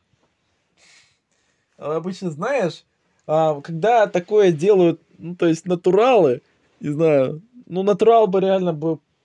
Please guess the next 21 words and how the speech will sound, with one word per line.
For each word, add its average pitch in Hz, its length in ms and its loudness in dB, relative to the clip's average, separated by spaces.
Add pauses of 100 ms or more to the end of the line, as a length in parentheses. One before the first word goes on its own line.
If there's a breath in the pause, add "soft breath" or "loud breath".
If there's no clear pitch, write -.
(340)
на 170 160 -8
все 185 180 -6
это 170 100 -12
плохо 165 360 -4
отреагировал. 147 800 -2
Во-первых, 143 520 -4 (1200)
а, 151 340 2 (240)
мало 180 360 2
таких, 151 420 -6 (120)
а, 127 400 -2 (420)
парней, 156 360 -6
которые, 139 500 -8 (300)
<laughs> - 760 -20
нормальных 139 500 -10
парней, 120 340 -10
которые 117 420 -14
вообще 110 360 -16
могут, 117 420 -14
а, 101 180 -10
постоянно 110 580 -12
говорить 107 420 -18